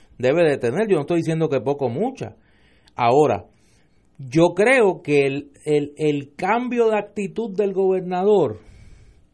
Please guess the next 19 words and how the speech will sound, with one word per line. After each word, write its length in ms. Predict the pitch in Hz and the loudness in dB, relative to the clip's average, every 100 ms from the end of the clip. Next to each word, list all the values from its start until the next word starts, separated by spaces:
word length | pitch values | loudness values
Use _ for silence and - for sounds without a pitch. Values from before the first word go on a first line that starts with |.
| _ _ _ _ - | _ _ _ _ -2
de 240 | 139 143 | 0 0
querer 340 | 147 135 156 190 | 0 -2 0 2
ahora 380 | 196 202 208 | 2 2 0
asumir, 600 | 185 - 180 196 185 143 131 | 0 -2 -2 -2 -2 -4 -4
yo, 260 | 123 147 | -4 -4
yo 140 | 131 135 | -4 -2
planteaba 440 | 170 170 190 180 | -2 0 0 0
aquí 180 | 180 190 | 0 0
que 80 | 180 | 0
es 60 | |
un 140 | 160 170 | 0 0
poco 240 | 185 180 | -2 0
la 160 | 160 135 | 0 0
yulinización 1000 | 139 139 139 131 123 127 - 151 175 202 | 0 -2 -2 -4 -2 -4 -2 -4 -2 0
de 100 | 160 | -2
Ricardo 440 | 135 127 127 156 | -4 -6 -4 -2
Rosselló. 460 | 180 170 175 120 101 | -4 -4 -4 -4 -8
O 720 | - _ _ _ _ _ _ | -12 _ _ _ _ _ _
sea, 240 | - 135 | 0 2